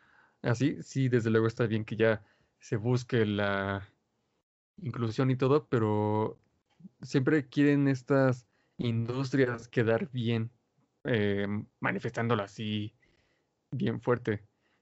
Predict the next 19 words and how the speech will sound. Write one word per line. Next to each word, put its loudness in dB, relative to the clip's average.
Tanto 2
para 2
que -2
en -2
la -2
mera 0
película 0
solo 0
veas... 2
Este, -4
una 4
pareja 0
que -6
ahí -4
se -4
besa -4
de 0
volada, -2
¿no? -8